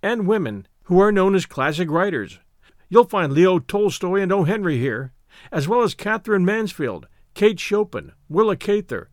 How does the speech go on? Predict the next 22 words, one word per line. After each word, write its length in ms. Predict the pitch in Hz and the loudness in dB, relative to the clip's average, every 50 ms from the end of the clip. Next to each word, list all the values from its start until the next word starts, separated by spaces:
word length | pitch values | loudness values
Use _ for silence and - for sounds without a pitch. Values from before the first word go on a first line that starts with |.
| _ _ _ _ | _ _ _ _
Mary 300 | - 143 156 175 196 196 | -2 2 2 4 4 4
Wilkins 420 | 185 175 190 196 185 - 190 160 123 | 2 2 0 0 0 -2 -4 -4 -4
Freeman, 480 | - - 208 220 214 156 101 85 - - - _ _ _ _ _ - | -4 -6 -6 -4 -4 -6 -8 -10 -14 -20 -20 _ _ _ _ _ -6
and 320 | - 151 160 160 143 135 | -2 -2 0 0 0 0
many 260 | 156 208 233 240 233 233 | 0 0 0 0 -2 -2
other 180 | 220 180 151 | 0 -2 -2
great 360 | 127 113 104 151 190 220 190 | -4 -4 -2 0 0 0 0
classic 420 | - - 185 202 196 143 180 160 127 | -4 -6 -4 -2 -2 -2 -4 -4 -2
writers, 460 | 143 165 165 - 92 80 65 - - - - _ - | -2 -2 -2 -4 -8 -12 -14 -18 -20 -20 -20 _ -4
many 180 | 147 214 262 | -2 -2 0
of 100 | 269 214 | 0 0
them 120 | 180 196 151 | 0 0 0
Pulitzer 460 | - - 202 226 220 190 - 202 185 | -2 -4 -4 -2 -2 -2 -2 -2 -4
Prize 320 | 131 185 202 202 185 139 | -2 -2 -2 0 -2 -2
winners. 420 | 113 156 208 220 156 - - - - - - - - - _ _ - - - - _ _ _ _ _ _ _ _ | -2 -4 -4 -4 -6 -10 -12 -18 -20 -20 -20 -20 -20 -20 _ _ -20 -20 -20 -20 _ _ _ _ _ _ _ _
For 200 | - - 147 131 | -6 -2 0 0
me, 420 | 143 202 285 285 214 165 165 143 - _ _ _ _ | 2 2 0 0 0 -2 -2 -4 -8 _ _ _ _
researching 560 | - 156 208 247 - - 220 226 214 175 226 214 | -2 0 0 0 2 2 2 2 0 0 -2 -2
and 160 | 190 160 - | -2 -2 -2
choosing 400 | - 233 240 233 185 185 190 180 | -2 -4 -2 0 0 2 2 2
these 180 | 180 180 147 | 2 0 0
stories, 520 | - - 196 196 196 160 113 87 80 - | -2 -4 -4 -2 -2 -2 -4 -6 -10 -12